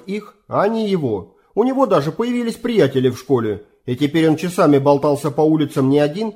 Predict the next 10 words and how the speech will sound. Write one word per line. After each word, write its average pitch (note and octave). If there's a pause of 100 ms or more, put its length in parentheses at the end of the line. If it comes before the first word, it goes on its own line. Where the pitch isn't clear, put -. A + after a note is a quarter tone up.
(100)
а -
в G3
компании. A2+ (1080)
И C#3+
вдруг F#3
опять C3 (360)
скоропалительные F#3
сборы A3
и F#3
переезд, C3+